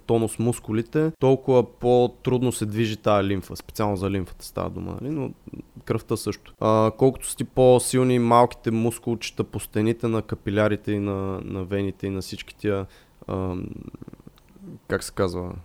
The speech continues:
кръвоносни съдове, толкова по-, по-добре се движи кръвта. А всичко това идва от, а, един фитнес, който сауната в случая много помага наистина и аз ще оставя наистина да поговориш после за това, но,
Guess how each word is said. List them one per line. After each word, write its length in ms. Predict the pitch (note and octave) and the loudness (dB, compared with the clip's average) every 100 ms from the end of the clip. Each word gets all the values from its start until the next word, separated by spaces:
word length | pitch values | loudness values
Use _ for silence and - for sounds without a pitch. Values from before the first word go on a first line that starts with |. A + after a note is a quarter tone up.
| _ _ _ - | _ _ _ -6
кръвоносни 500 | G#2 G2 G#2+ G#2 G2 | -2 2 0 0 -2
съдове, 480 | A2 G2 G2 C#3+ F#3 - | 0 0 2 0 -2 4
толкова 360 | C3+ B2+ B2+ - | 4 6 2 2
по-, 520 | B2 B2 B2 B2 A2+ | 4 8 10 8 6
по-добре 380 | A#2+ A#2+ A2+ A#2 | 4 4 6 4
се 140 | - | 2
движи 240 | G2+ G#2+ | -2 -2
кръвта. 520 | G2+ G2 F#2 - F#2+ E2 | -2 -4 -4 0 0 0
А 100 | G2+ | -4
всичко 360 | F#2 C3+ - - | -2 -4 -4 -6
това 280 | - C3+ C3+ | 2 6 6
идва 240 | C3 C#3+ | 6 2
от, 280 | C#3 - - | 2 -4 0
а, 300 | A#2 A2 G2+ - - | 2 4 0 -6 -4
един 280 | G#2 C3 C#3+ | 2 4 2
фитнес, 420 | - C#3 D3+ - | 0 2 2 2
който 300 | C3+ C3+ - | 0 0 4
сауната 380 | C3 C3+ C3 B2 | 6 6 2 -6
в 80 | |
случая 320 | - B2+ - A2+ | -2 -2 0 2
много 220 | A#2 A2+ | 4 2
помага 340 | A2+ A2 G#2+ | 2 2 4
наистина 380 | G2+ G2+ - A2 | 2 -2 -2 0
и 100 | G#2+ | 0
аз 120 | G#2 | 0
ще 140 | - G#2 | -2 -6
оставя 320 | - G2+ G2+ | -2 -2 0
наистина 320 | G2 - G2 | -2 -4 -6
да 60 | F#2 | -4
поговориш 440 | G2 G2 G2 - | -4 -2 -2 -4
после 240 | F#2+ F#2 - | -8 -8 -10
за 80 | - | -10
това, 260 | - C#3 | -2 0
но, 240 | D3+ C#3 | 2 0